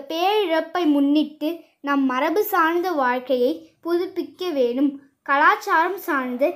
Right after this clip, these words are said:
எளிமையான வாழ்க்கையை வாழ வேண்டும். இதிலிருந்தும் நாம் எந்த பாடமும் கற்றுக்கொள்ளாமல் அப்படியே தொடர்ந்தோம் எனில், நாமும் இந்த பூமிக்கு தேவையில்லாத பாரமே.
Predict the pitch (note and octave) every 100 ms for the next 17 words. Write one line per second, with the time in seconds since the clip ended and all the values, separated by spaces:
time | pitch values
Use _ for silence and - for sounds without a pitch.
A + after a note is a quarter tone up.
0 | - - C4 C#4 E4+ F#4 F#4+ F#4+ F#4 G4+
1 | E4+ C4 C4 C4 B3 D#4+ - - _ A#3+
2 | B3 C4 D#4+ D4 B3 B3 C#4 C#4 - _
3 | C4 B3 E4 F4+ F4 G4 G#4+ F4 D4 C#4
4 | C#4+ E4 E4 C#4+ D#4 F4+ G4+ F4+ B3+ B3+
5 | E4+ - C4+ C4 C4 C4+ C4 B3+ _ -
6 | C4 B3+ - E4 E4+ F#4 G#4+ F4+ C#4 C#4+
7 | D4 D#4+ E4+ C4+ C4+ C#4 C4+ _ _ -
8 | C4 D4+ F4+ G4+ G#4 F4 C#4 B3+ D#4 D#4+
9 | D4+ - F4 G4+ - _ _ D4+ D#4 E4
10 | D#4+ D4 D4+ D4+ D#4+ E4 B3+ A#3 B3+ B3+
11 | C4